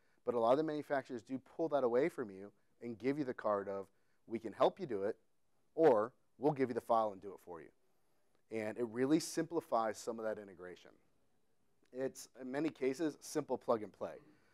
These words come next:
You down-, you have your product, you plug it into the switch, you upload the file. As soon as you upload the file, it starts to build a cross connect. You open the gooey on the software with a cross connect, and now you can route. So in some cases, I'm actually finding,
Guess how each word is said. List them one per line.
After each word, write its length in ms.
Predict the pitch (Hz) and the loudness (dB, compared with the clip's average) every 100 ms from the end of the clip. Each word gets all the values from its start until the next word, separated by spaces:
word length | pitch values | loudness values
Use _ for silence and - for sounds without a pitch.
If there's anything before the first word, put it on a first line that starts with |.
| _ - | _ -16
You 100 | 95 | 0
down-, 340 | 117 123 120 | 2 2 0
you 60 | 98 98 | -4 2
have 180 | 143 147 | 4 4
your 80 | 139 | 4
product, 400 | 139 139 135 - | 6 6 4 -2
you 40 | |
plug 220 | - 135 | 4 4
it 80 | 139 | 4
into 160 | 143 151 | 0 0
the 60 | |
switch, 420 | - 117 123 - _ _ _ _ | 0 0 0 -4 _ _ _ _
you 80 | 92 | -6
upload 380 | - 214 156 151 | 2 2 4 2
the 80 | 123 | 2
file. 320 | 113 104 104 | -2 -2 -4
As 60 | - | -8
soon 200 | 143 151 | -10 -6
as 80 | |
you 60 | 143 | -6
upload 340 | 135 139 139 | -6 -4 -6
the 60 | 135 | -6
file, 420 | - 104 101 101 _ _ _ | -6 -4 -4 -8 _ _ _
it 160 | - 101 | -12 -10
starts 300 | - 131 131 | 0 0 0
to 100 | - | -6
build 260 | 110 127 120 | 2 2 2
a 40 | |
cross 320 | - 120 123 | 2 2 2
connect. 420 | - 98 87 90 | -2 -14 -14 -14
You 140 | 104 107 | -12 -4
open 320 | 120 - 170 | -2 -2 -2
the 80 | 175 | -2
gooey 380 | 156 170 143 110 | 2 4 4 2
on 100 | 117 | 0
the 80 | 123 | 2
software 560 | 139 135 135 101 95 | 6 6 4 -4 -6
with 140 | 95 98 | -6 -4
a 40 | |
cross 300 | - 127 135 | 4 4 4
connect, 340 | 127 104 101 | -2 -6 -8
and 120 | 120 107 | -10 -12
now 100 | 98 | -12
you 140 | 95 | -16
can 160 | 101 85 | -18 -18
route. 260 | 82 69 _ _ _ _ _ _ _ _ _ _ _ _ _ _ _ _ | -18 -18 _ _ _ _ _ _ _ _ _ _ _ _ _ _ _ _
So 440 | - 113 107 101 - | -2 2 4 2 -2
in 140 | 113 | -8
some 240 | - 123 120 | -4 -4 0
cases, 480 | 127 131 160 151 - - | 2 4 4 0 0 -4
I'm 140 | 113 | 0
actually 320 | 127 - 139 | 0 0 -4
finding, 500 | - 127 135 151 156 | 0 0 0 -4 -8